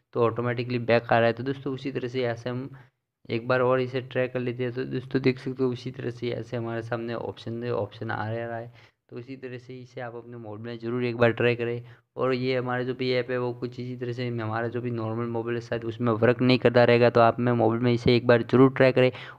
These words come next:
और दोस्तों, वीडियो अच्छा लगा तो लाइक, कमेंट और सब्सक्राइब ज़रूर करना।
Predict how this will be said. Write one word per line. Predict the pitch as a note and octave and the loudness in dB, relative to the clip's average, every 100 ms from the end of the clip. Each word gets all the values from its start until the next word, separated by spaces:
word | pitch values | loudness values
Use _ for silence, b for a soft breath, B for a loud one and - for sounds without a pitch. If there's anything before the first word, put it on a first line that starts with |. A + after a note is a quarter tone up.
| - | 2
और | C3+ | 2
दोस्तों, | C#3 C#3+ | 2 -2
वीडियो | B2+ B2+ B2+ | -4 -2 -4
अच्छा | A#2+ | -4
लगा | A#2+ A#2+ | -6 -6
तो | A#2+ | -6
लाइक, | A2+ A#2 A#2 | -6 -6 -8
कमेंट | A#2 A#2 A#2 | -8 -6 0
और | A#2 | 0
सब्सक्राइब | - A#2+ - B2+ A2+ A2+ - - _ | 0 -2 -2 0 0 0 -6 -20 _
ज़रूर | B2+ A#2 G#2 - | -2 -2 -2 -8
करना। | G2 F#2 | -12 -12